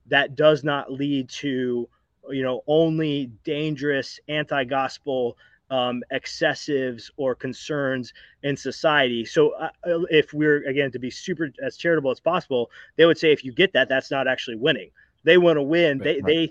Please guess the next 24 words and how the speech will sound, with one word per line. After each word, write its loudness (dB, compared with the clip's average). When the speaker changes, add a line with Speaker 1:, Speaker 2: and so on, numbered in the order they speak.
Speaker 1:
think -4
that -6
that 0
is 2
not, -2
is -4
not -2
winning, -8
I -8
think. -14
Um, -4
and -6
that -2
last 0
point -6
you -10
just -12
touched -6
on, -4
I -6
think -10
is, -6
is, -6
is, -6